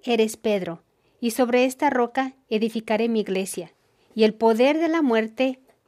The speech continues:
no la conquistará. Pues la iglesia de Cristo está hecha de los que creen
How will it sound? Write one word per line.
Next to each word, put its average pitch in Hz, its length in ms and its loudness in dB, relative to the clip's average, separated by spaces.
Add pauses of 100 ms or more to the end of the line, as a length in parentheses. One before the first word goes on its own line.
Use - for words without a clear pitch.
(120)
no 233 180 4
la 240 140 2
conquistará. 185 800 -6 (680)
Pues 202 240 -2
la 202 80 0
iglesia 254 560 0
de 330 180 -4
Cristo 247 480 -2
está 208 460 -2
hecha 233 640 -6
de 202 100 -2
los 190 240 -2
que 175 180 -8
creen 233 500 -4